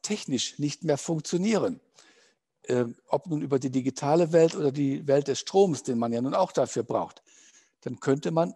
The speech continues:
spontan auf, von einer Minute auf die andere nichts mehr kaufen. Also, ähm,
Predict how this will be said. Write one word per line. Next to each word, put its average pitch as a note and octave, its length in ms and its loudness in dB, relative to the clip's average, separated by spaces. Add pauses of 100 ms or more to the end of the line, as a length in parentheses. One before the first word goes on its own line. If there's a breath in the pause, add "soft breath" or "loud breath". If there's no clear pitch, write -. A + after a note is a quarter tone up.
spontan C#3+ 760 -2
auf, - 180 -10
von - 220 -14
einer F#3 240 0
Minute E3+ 360 0
auf E3 140 -2
die - 120 -4
andere D3 320 2
nichts C3+ 440 -4
mehr D3+ 160 2
kaufen. - 420 -2 (960 soft breath)
Also, C#3 500 0
ähm, C3+ 420 -2